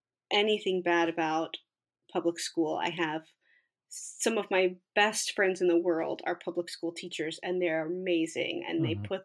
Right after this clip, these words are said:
Speaker 1: their hearts and their souls into their work and into those kids, and I think what they're doing right now is incredible. But for my kids, they also love, they just really love to learn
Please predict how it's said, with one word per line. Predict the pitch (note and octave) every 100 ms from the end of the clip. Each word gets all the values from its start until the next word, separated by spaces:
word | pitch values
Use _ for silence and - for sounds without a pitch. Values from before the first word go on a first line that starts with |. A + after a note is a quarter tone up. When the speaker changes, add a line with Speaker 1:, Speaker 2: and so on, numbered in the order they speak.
| -
Speaker 1:
their | D#3+ D#3+ D#3+ -
hearts | - G3+ F#3+ - -
and | - F3+
their | E3
souls | - - G3 F3+ F3+ F3+
into | F3+ F3+ F3
their | E3 E3
work | F#3 A#3 A#3 -
and | F#3+ F#3
into | E3+ E3+ -
those | D3+ - -
kids, | A3+ G3+ - -
and | F3
I | E3+
think | F3+ F3 E3+
what | F3+
they're | E3+ -
doing | F#3 F3+
right | E3+ E3
now | - E3 E3
is | F3
incredible. | F3 F3+ - C#4 C4 A#3+ A3 A#3 - - - - - - _ _ _
But | A3 G3+ -
for | A3+
my | G#3+ G#3+ A3 A3+ B3 C4 C4+ -
kids, | A#3 F3 E3 F3 - - -
they | G3 G3 G#3 -
also | G3 F#3+ - F#3 F3 E3+ E3 F3 - - _ _ -
love, | F#3 F#3 F#3 F3+ F3+ F3 E3+ F3 - - - _ _ _ -
they | G#3+
just | A3 A3+ -
really | F#3+ G3 G3 F#3+
love | F3+ E3+ -
to | F3
learn | E3+ D#3+ D#3 D3+